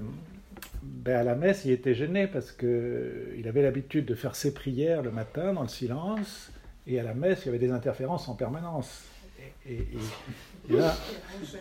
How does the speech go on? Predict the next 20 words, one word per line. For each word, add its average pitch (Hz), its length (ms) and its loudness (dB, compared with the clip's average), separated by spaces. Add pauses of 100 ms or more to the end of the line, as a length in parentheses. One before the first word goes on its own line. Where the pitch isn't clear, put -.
(920)
et 127 220 6
alors, 143 280 8
il 131 100 4
était 143 240 4
venu 143 300 4
à, 117 80 6
à, 110 320 0 (160)
à 110 60 2
l'église, 123 340 2
d'ailleurs, 143 240 2
par 135 140 2
une 127 120 2
voyante. 131 640 -2 (1040)
Et 120 80 4
il 123 60 6
raconte 147 320 4
ça 165 180 2
à 131 40 2
sa 123 180 2
voyante, 156 540 2